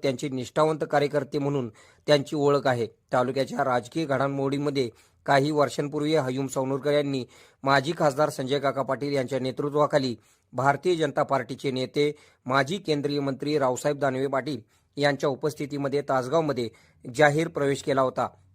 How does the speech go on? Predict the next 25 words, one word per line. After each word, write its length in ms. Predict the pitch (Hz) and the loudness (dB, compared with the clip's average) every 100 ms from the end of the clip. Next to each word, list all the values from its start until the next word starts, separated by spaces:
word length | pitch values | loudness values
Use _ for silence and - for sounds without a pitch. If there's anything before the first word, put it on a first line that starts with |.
| - | 2
त्यावेळी 320 | 151 151 156 | 4 4 4
राष्ट्रवादी 440 | 139 139 151 135 | 2 0 0 -2
काँग्रेस 340 | 135 139 123 127 | 0 -4 -4 -4
पार्टीला 480 | 139 117 151 127 110 - _ _ | -4 -2 -2 -2 -2 -8 _ _
धक्का 320 | 131 139 - | -6 -4 0
बसलेला 360 | 147 139 147 139 | 0 0 0 0
होता. 320 | 131 135 120 - _ _ _ _ _ _ - | 0 0 -2 -2 _ _ _ _ _ _ 4
हयूम 280 | 127 135 160 | 10 12 10
सावनूरकर 500 | 147 139 143 131 143 | 10 10 10 10 10
यांनी 280 | 143 135 147 | 10 10 6
भाजपमध्ये 520 | 127 123 139 131 135 | 6 4 4 6 4
प्रवेश 340 | - 240 147 - | 4 2 2 4
केल्यानंतर 520 | 135 139 139 147 139 | 4 6 4 4 4
कवठे 380 | 139 127 120 147 | 6 4 6 6
महांकाळ 340 | 139 135 143 | 6 6 4
पंचायत 360 | 135 123 143 139 | 6 4 2 2
समितीमध्ये 600 | 143 139 143 143 123 110 - - _ | 4 4 4 4 4 2 -2 -20 _
भाजपचे 800 | 117 117 135 139 165 170 170 165 - | -4 2 4 6 4 2 2 2 4
एकमेव 600 | 139 139 156 160 185 185 | 4 4 4 6 6 6
पंचायत 460 | - - 139 147 | 2 2 4 4
समिती 340 | 139 135 139 135 | 2 2 0 0
सदस्य 440 | - 120 139 147 | -4 -4 -2 0
विकास 460 | 120 120 - 151 139 | 0 0 2 2 2
हक्के 240 | 120 - | -2 4
होते. 340 | 143 139 262 | 4 4 0